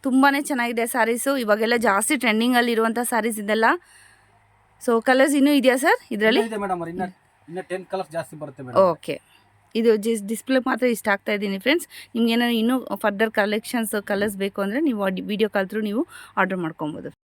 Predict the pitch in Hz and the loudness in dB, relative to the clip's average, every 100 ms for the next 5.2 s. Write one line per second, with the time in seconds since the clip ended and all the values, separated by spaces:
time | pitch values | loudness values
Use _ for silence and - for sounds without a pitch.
0 | 269 254 233 208 220 208 208 240 359 147 | -2 2 2 0 -2 -2 -2 0 -2 -4
1 | 147 143 151 151 180 160 175 180 165 - | -8 -8 -10 -10 -12 -12 -10 -10 -10 -14
2 | 147 151 147 139 139 127 135 131 131 117 | -16 -16 -14 -14 -14 -12 -10 -8 -8 -8
3 | 104 185 190 170 - _ - 185 180 175 | -6 -4 -2 -4 -6 _ -6 0 0 0
4 | 151 139 135 123 113 95 233 233 233 240 | -4 -8 -10 -10 -10 -10 -6 0 2 2
5 | 220 | 0